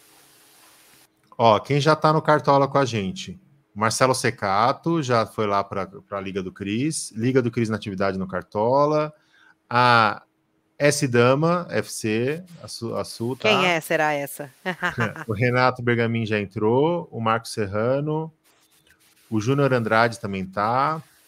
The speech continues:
Speaker 1: Cleiton Vargas também tá, o Marcos Renato também tá, o Bruno e o Misael. Nossa,
Speaker 2: Viu,
Speaker 1: só
Speaker 2: o
Speaker 1: o,
Speaker 2: Renato
Speaker 1: só as cobra criada, viu? Coitado de
Speaker 2: só
Speaker 1: mim
Speaker 2: as
Speaker 1: esse
Speaker 2: cobra
Speaker 1: ano.
Speaker 2: É, e
Speaker 1: Acho que
Speaker 2: eu,
Speaker 1: eu vou brigar
Speaker 2: então.
Speaker 1: pro rebaixamento esse ano.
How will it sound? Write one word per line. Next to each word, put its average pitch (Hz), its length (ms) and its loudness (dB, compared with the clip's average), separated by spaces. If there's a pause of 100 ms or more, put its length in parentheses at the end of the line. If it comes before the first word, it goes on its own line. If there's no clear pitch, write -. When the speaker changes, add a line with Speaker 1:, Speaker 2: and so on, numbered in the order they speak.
(3500)
Speaker 1:
Cleiton 135 400 2
Vargas 120 380 2
também 104 240 -6
tá, 139 640 0
o - 40 -16
Marcos 123 340 -4
Renato 110 380 -4
também 123 200 -8
tá, 151 260 -4
o 165 40 -4
Bruno 196 680 -2 (180)
e 147 120 -4
o 151 60 -2
Misael. 151 600 0 (260)
Nossa, 110 420 -4
Speaker 2:
Viu, 180 180 -2
Speaker 1:
só 135 100 2
Speaker 2:
o 160 40 2
Speaker 1:
o, - 20 0
Speaker 2:
Renato 185 400 2
Speaker 1:
só 226 60 2
as 214 60 -2
cobra 165 240 -2
criada, 123 500 0
viu? 131 220 -4
Coitado 143 480 -2
de 165 140 -4
Speaker 2:
só 170 100 2
Speaker 1:
mim 170 60 6
Speaker 2:
as 135 60 -2
Speaker 1:
esse 127 100 -4
Speaker 2:
cobra 170 200 0
Speaker 1:
ano. 113 200 -8 (320)
Speaker 2:
É, 165 340 0
e 190 100 -6
Speaker 1:
Acho - 20 -6
que 254 60 0
Speaker 2:
eu, 226 60 2
Speaker 1:
eu 202 80 2
vou 139 100 2
brigar 143 160 0
Speaker 2:
então. 143 100 2
Speaker 1:
pro 139 100 -8
rebaixamento 147 640 -4
esse 110 200 -12
ano. 104 180 -14